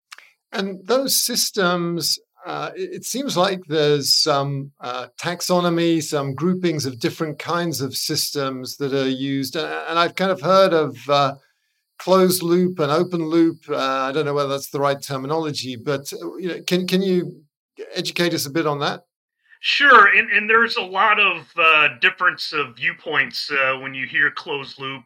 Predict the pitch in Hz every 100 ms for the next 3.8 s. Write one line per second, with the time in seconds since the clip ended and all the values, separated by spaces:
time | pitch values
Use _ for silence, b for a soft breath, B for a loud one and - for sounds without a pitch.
0 | 135 123 127 131 135 143 131 127 123 -
1 | 143 139 143 143 202 _ 143 190 185 135
2 | 113 B B B B 139 135 123 123 170
3 | 165 170 156 143 135 120 165